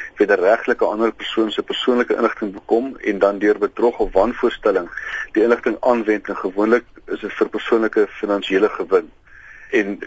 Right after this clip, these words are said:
die tendense wat daarop is, is meestal, wat ons gesien het deesdae, is e-posse wat deurkom, veral wat lyk as dit namens finansiële instellings is, en daardeur word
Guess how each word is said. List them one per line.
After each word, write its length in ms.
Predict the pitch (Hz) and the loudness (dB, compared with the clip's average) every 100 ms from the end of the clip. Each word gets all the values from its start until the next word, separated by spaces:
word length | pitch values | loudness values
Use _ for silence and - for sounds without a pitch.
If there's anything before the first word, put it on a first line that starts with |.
| - | -4
die 120 | 107 | -2
tendense 540 | 110 101 107 131 - | 0 0 0 2 0
wat 140 | 123 107 | 2 4
daarop 420 | 101 113 104 - | 4 2 -2 -4
is, 260 | 117 - - | -6 -6 -4
is 200 | 113 - | -4 -4
meestal, 440 | 101 110 - 123 104 | -2 0 4 2 2
wat 80 | 104 | -6
ons 120 | - | -10
gesien 240 | - 113 | -6 -2
het 80 | 101 | 0
deesdae, 460 | 98 98 - 104 95 | 0 0 2 2 2
is 180 | - - | -4 -2
e-posse 500 | 120 - 120 - 113 | -2 0 -2 0 0
wat 140 | 101 | 2
deurkom, 420 | 98 101 - 131 | 2 0 -2 -6
veral 440 | - 98 117 113 - - - 110 101 101 | -2 2 4 2 -2 -14 -16 -6 -2 0
wat 140 | 104 - | 0 2
lyk 280 | 95 110 113 | 2 2 2
as 120 | - | -2
dit 160 | 104 95 | -2 -2
namens 340 | 95 101 110 | 0 0 0
finansiële 560 | - 104 101 - 101 107 | -2 -2 -2 0 2 2
instellings 480 | 113 - 120 120 - | 0 0 0 0 0
is, 260 | 156 - - - - - - | -2 -2 -16 -20 -18 -12 -4
en 160 | 104 | 0
daardeur 380 | 98 101 113 117 | 4 4 4 0
word 220 | 107 107 | 2 0